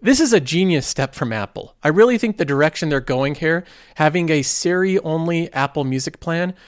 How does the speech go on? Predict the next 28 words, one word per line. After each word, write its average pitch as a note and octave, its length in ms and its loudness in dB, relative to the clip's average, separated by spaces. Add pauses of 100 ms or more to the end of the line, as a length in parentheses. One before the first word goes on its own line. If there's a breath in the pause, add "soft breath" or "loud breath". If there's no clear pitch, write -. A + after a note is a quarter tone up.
(300 soft breath)
is C#3+ 220 0
really G3 420 4
unappreciated. C#3+ 800 -2
So - 140 -6
I'm F3+ 80 -2
gonna A#3+ 120 -2
explain G3 520 -2
why C#3 220 2
this E3 240 -4
move D3+ 340 -2
is A#2+ 100 -8
so C#3+ 220 -2
smart C3 380 -4
from A#2 160 -8
Apple. A2+ 400 -10 (100)
Now, F#3 80 4
in G3 80 6
addition B3 320 2
to A#3+ 100 -2
Apple, F#3+ 280 -2
we're F3 100 0
gonna G#3 160 0
talk F#3+ 240 -2
about E3+ 180 0
a C#3+ 40 -2
trade G3+ 340 0
I F3+ 60 2
made D#3 260 -2